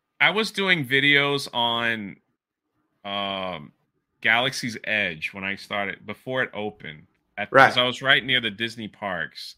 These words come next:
Speaker 1: And I was, like, one of the only YouTubers doing it 'cause not too many people had information on it. And I had some information about, uh, Luke Skywalker and Princess Leia. I, I, I kinda broke this story that they weren't gonna be in the park.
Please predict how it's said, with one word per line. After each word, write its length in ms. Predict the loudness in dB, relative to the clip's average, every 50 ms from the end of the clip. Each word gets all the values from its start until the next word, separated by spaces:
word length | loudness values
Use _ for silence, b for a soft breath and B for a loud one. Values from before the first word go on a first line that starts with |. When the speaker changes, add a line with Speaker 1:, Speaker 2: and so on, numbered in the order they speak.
| _
Speaker 1:
And 100 | -8 -6
I 40 | -4
was, 120 | -4 0 0
like, 160 | -2 -2 0
one 140 | -2 0 2
of 60 | 4
the 80 | 4
only 200 | 4 4 2 0
YouTubers 540 | 0 0 -2 -2 -4 -4 -6 -4 -6 -6 -6
doing 260 | -6 -6 -6 -4 -2
it 140 | -2 -4 -4
'cause 140 | -6 -8 -8
not 180 | -6 -6 -6 -6
too 80 | -6
many 160 | -4 -4 -4
people 220 | -4 -6 -6 -6 -2
had 140 | -2 -2 -2
information 640 | -2 -6 -8 -10 -8 -6 -6 -6 -6 -8 -8 -8 -8
on 160 | -8 -6 -8
it. 160 | -8 -10 -12 _ _ _ _ _ _ _ _ _ _ _ _ _ _ _ _ _ _ _ _
And 200 | 6 8 8 8 6
I 160 | 6 4 4
had 380 | 4 4 4 4 6 6 4 2
some 220 | 0 -2 0 2
information 640 | 2 2 0 -2 2 4 4 4 4 2 -2 -4 -4
about, 460 | 0 2 4 4 4 2 0 -2 -6 _ _ _ _ _ _ _ _ _ -4
uh, 420 | -2 0 2 2 2 2 2 0 -2
Luke 320 | -6 -8 -6 -4 -4 -4
Skywalker 1000 | -6 -2 2 4 4 4 4 4 2 2 2 2 0 -2 -4 -4 -2 -2 -2 -2
and 100 | -2 -4
Princess 380 | -4 -6 -6 -6 -6 -8 -8 -4
Leia. 260 | 0 2 4 4 4 4
I, 60 | 4 4
I, 160 | 4 4 0 _ _ _ _ _ _ _ _ _ _ _ -10
I 100 | -8 -8
kinda 300 | -4 -2 0 0 0 0
broke 380 | -2 -4 -4 -4 -4 -4 -4
this 180 | -6 -6 -6 -6
story 520 | -6 -6 -6 -6 -6 -4 -4 -2 -2 -2
that 360 | 0 0 0 0 0 0 -2 -2
they 120 | -2 -2
weren't 340 | -2 -4 -6 -6 -6 -6 -6
gonna 220 | -6 -6 -6 -6 -6
be 180 | -6 -6 -6
in 80 | -6 -6
the 100 | -6 -10
park. 600 | -12 _ -12 -10 -10 -10 -10 -12 -16 -20 -20 _